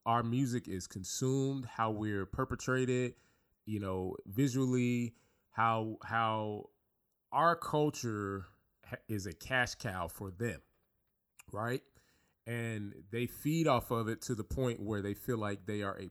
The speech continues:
part of it. But it, in, in reality, it's us. Like, it's, it's who we are. And granted, you know what I'm saying? I don't, like, I'm not tripping over, like, the fact that they like our music. Like, I'm, I don't,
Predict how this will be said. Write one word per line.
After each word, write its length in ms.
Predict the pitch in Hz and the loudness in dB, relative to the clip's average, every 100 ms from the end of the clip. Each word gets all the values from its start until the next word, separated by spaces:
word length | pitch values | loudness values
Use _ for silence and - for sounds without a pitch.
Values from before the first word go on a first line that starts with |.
| - | -6
part 280 | - 139 135 | 0 2 2
of 200 | 95 90 | -2 -4
it. 200 | 92 98 _ _ _ _ _ | -6 -8 _ _ _ _ _
But 140 | 113 110 | -4 -2
it, 160 | 110 - | -4 -4
in, 280 | 110 104 - | -6 -6 -8
in 260 | 107 101 95 | -8 -6 -6
reality, 920 | 98 101 156 190 120 104 92 101 123 _ _ _ _ | -4 4 6 6 2 -2 -4 -4 -6 _ _ _ _
it's 200 | 90 92 | -12 -4
us. 560 | - 233 - - - - - | 2 2 2 -8 -10 -12 -8
Like, 260 | 110 101 104 | -6 -6 -4
it's, 220 | 110 - | -6 -4
it's 260 | 107 95 | -6 -8
who 140 | - 127 | -4 -2
we 260 | 123 180 | -2 -4
are. 260 | 95 82 80 - - | -4 -6 -10 -16 -12
And 120 | 196 | -4
granted, 340 | 208 226 214 220 | -2 0 -2 -4
you 100 | 220 | -4
know 100 | 214 | -2
what 40 | |
I'm 60 | 202 | -2
saying? 240 | 208 208 | -2 0
I 120 | 202 | 2
don't, 220 | 214 202 180 | 2 2 -2
like, 160 | 170 | -2
I'm 120 | 170 180 | -2 0
not 180 | 170 | 0
tripping 340 | - 185 165 151 | 0 -2 0 2
over, 220 | 151 139 | 2 2
like, 240 | 135 120 | 2 0
the 80 | - | 0
fact 240 | - 135 117 | 0 0 0
that 80 | |
they 120 | 113 113 | -2 0
like 220 | 107 98 | -2 -2
our 120 | 98 98 | -2 -2
music. 420 | 104 95 - - | -2 -4 -6 -10
Like, 180 | 85 85 | -10 -2
I'm, 180 | 120 131 | -2 -2
I 100 | 117 | -2
don't, 200 | 127 117 | 0 -2